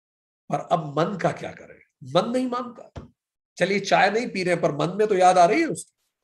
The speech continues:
ये स्टेज थ्री है, इंद्रिय संज्ञा। अब इंद्रियां शांत हैं, शरीर नहीं मांग रहा, पर मन को उस चीजों की याद आ रही है, उन वस्तुओं की याद आ रही है, क्योंकि मन शरीर से स्वतंत्र है और शरीर पर निर्भर नहीं करता। अब क्या करें? तो इसके लिए सॉल्यूशन है, हायर मोटिव्स के लिए काम करें।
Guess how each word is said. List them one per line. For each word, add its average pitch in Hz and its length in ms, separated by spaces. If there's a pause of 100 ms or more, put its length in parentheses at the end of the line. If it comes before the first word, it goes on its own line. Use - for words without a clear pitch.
(400)
ये 214 140
स्टेज 208 420
थ्री 220 220
है, - 260 (240)
इंद्रिय 185 600
संज्ञा। 131 640 (240)
अब 147 100
इंद्रियां 262 400
शांत 214 420
हैं, 160 120
शरीर 180 340
नहीं 180 140
मांग 156 300
रहा, 202 160
पर - 380
मन 175 380
को 180 100
उस - 180
चीजों 147 260
की 123 160
याद 110 200
आ 98 80
रही 95 180
है, 98 60
उन 135 160
वस्तुओं 143 340
की 117 160
याद 98 180
आ 95 80
रही - 180
है, - 80 (360)
क्योंकि 156 180
मन 160 340
शरीर 170 360
से 190 160
स्वतंत्र 170 420
है 170 80
और 180 80
शरीर 139 300
पर 160 160
निर्भर 175 340
नहीं 294 120
करता। - 420 (220)
अब 156 80
क्या 220 220
करें? 233 260 (440)
तो - 80 (100)
इसके 220 340
लिए 339 160
सॉल्यूशन 233 400
है, 180 140
हायर 156 380
मोटिव्स 151 400
के 135 100
लिए 113 140
काम 87 280
करें। - 240